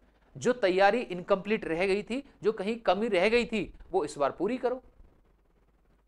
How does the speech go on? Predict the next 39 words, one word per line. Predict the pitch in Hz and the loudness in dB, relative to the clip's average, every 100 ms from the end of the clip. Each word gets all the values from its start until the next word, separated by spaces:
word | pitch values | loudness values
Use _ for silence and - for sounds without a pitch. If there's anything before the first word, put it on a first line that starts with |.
| - | -8
ठीक | 233 | 2
है। | - - - - - - 254 | 2 2 -4 -20 -20 0 6
तो | 277 - - - - - - | 6 6 -4 -18 -20 -20 -2
आपके | 180 208 269 | 0 0 0
पास | 262 262 | 2 2
दो | 135 135 240 240 - | 4 4 4 2 -4
तैयारी | 170 170 170 165 | 0 4 4 2
थे, | 214 | -2
या | 254 170 | 2 2
तो | 175 | 6
आप | 220 226 214 | 6 6 2
पूरी | 214 240 269 | 0 2 0
चार्ट | - 180 170 196 | 4 8 8 6
लिस्ट | 202 202 | 0 0
तैयार | 175 156 185 | 0 4 4
कर | 185 175 | 2 0
लो | 233 269 - - | 0 0 -12 -4
या | 147 175 | 2 2
फिर | - 240 - - | 2 0 0 -6
डिमोटिवेट | 131 190 196 196 202 196 | -6 0 0 0 0 -2
होने | 165 170 | -4 -6
की | 165 | -6
जरूरत | 139 143 151 | -4 -4 -6
नहीं | 147 160 | -8 -10
है। | 226 - _ _ - | -10 -14 _ _ 6
आप | 180 - | 6 6
डिमोटिवेट | 185 202 190 202 196 190 | 2 0 0 2 2 2
हो | 190 | 0
गए | 196 233 - - | -2 -4 -8 -6
तो | 143 | -2
बच्चा | 147 - | 0 0
और | 180 151 170 | 2 2 2
ज्यादा | 170 170 | 2 2
डिमोटिवेट | 151 156 151 156 160 | 0 -4 -4 -4 -2
होगा। | 156 160 | -2 -2
आपको | 214 139 151 - | 0 0 0 -2
अभी | 175 180 | -4 -4
बच्चे | 147 - 165 | -6 -6 -8
से | 160 | -8